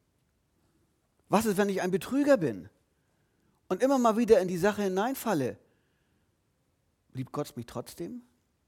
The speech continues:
Komme ich trotzdem in den Himmel? Was ist, wenn meine Gedankenwelt wieder so ist, dass ich irgendwie schräge Gedanken habe und die kommen immer wieder? Und komme ich trotzdem in den Himmel?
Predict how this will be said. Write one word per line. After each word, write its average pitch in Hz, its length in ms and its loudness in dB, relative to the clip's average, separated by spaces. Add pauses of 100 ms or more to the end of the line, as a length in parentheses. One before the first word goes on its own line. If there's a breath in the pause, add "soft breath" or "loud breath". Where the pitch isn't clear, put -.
(420)
Komme 131 160 -10
ich 123 80 -10
trotzdem - 400 -12
in 135 120 -14
den 151 120 -12
Himmel? 196 260 -16 (960 loud breath)
Was 233 180 4
ist, 240 100 -2
wenn 233 140 6
meine 226 220 6
Gedankenwelt 208 680 4
wieder 190 220 4
so 240 160 2
ist, 226 160 0
dass 208 140 4
ich 185 80 -6
irgendwie 202 280 4
schräge 208 320 2
Gedanken 226 380 2
habe 175 160 -2
und 151 60 -12 (260 loud breath)
die 190 60 -2
kommen - 180 0
immer 294 340 4
wieder? 269 380 2 (1400)
Und 135 220 -8
komme 139 180 -2
ich 123 60 -8
trotzdem 120 340 -12
in 139 140 -10
den 143 140 -12
Himmel? 185 280 -12